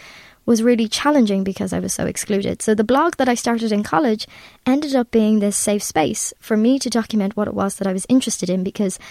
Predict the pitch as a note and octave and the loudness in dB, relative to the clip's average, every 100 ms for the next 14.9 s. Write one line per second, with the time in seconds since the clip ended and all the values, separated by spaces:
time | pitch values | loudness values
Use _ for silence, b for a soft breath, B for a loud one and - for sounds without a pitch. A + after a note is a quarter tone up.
0 | B B - G#3+ A#3+ C#4 C4+ A#3+ A3 A3 | B B -2 2 2 2 2 2 2 0
1 | A3+ G3+ G#3+ - G#3+ G3+ G#3 - G#3+ G#3+ | 2 0 -2 -8 -4 -4 -4 0 2 2
2 | G3 G3 - G3+ - C4 A#3+ G#3+ G3 F#3+ | 0 -4 -6 -4 0 0 2 0 0 0
3 | G3 F#3+ G3 F#3 A#3+ G3+ G3 - B B | -2 0 0 0 -2 -2 -4 -10 B B
4 | B _ - - - _ - A3 A3+ - | B _ -20 -20 -20 _ -6 -4 -4 -6
5 | - A3+ - - G#3+ G#3 G3+ G#3 A3+ - | -6 -6 -6 -8 -4 -2 -2 -2 -4 -10
6 | - - G3+ G3+ G3 G3+ G3+ G3 G3 - | -20 -10 -4 -4 -2 -2 0 0 0 -2
7 | G3 F#3+ - G3 A#3+ - A3+ A3+ - G3+ | -4 -4 -2 2 0 2 4 4 2 -2
8 | F#3 G#3 G#3 G3 F#3 F#3+ F3+ - G3 G3 | 0 2 2 2 0 0 0 0 0 2
9 | G3+ F#3+ F#3 - F#3 - - D4 A#3+ F3 | 2 0 -2 -4 -6 -6 0 2 4 2
10 | G#3+ - A3+ C#4 - B3+ A#3+ A3+ B B | 0 0 2 2 6 6 6 4 B B
11 | B - A3+ A3 G#3+ G3 F#3+ - G#3 G#3 | B 2 4 6 4 4 0 0 0 2
12 | F#3+ F#3+ F#3 F#3 F#3+ F#3 G3 G#3+ G#3 F#3+ | 2 4 2 0 -2 -2 -2 -4 0 0
13 | F#3 - G3+ - G#3+ A3+ D4+ D4+ A3+ G#3 | -2 -2 -4 -2 4 6 4 2 2 2
14 | A3 G#3+ G3+ - B3+ C#4 - G3+ | 0 0 0 0 2 2 2 0